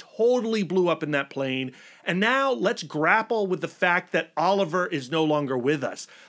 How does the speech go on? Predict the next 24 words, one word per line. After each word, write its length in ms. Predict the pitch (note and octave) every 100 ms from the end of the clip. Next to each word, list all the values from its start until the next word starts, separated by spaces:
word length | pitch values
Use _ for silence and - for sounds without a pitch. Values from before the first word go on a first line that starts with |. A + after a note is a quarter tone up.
| -
Let's 200 | F#3+ -
hang 280 | G3 G#3+
out 160 | A3 G#3+
with 200 | G3 C3+
Batman 460 | E3+ F#3 G3 F#3+ F3+
and 160 | E3+
Superman. 600 | - G3+ G#3 F3+ B2+ G#2
Let's 200 | A#2 C#3
hang 300 | - G3+ G#3+
out 180 | G#3 G#3+
with 220 | F3+ E3 - - -
Roy 300 | D3 F3+ F3+
Harper, 480 | D#3 F#3 F#3+ C#3+ A2
his 240 | C3+ A#2
old 300 | E3+ E3 E3
sidekick, 580 | - E3 F3 F3 C#3+ -
Speedy, 400 | - F#3+ D#3 A2
now 260 | B2+ D3+
Arsenal. 460 | E3+ C#3 - - G#2
Let's 160 | C#3 -
hang 320 | - G3+ G#3
out 180 | G#3 G3
with 220 | C#3+ A2+
Dinah. 480 | D3 F3+ F#3 A#2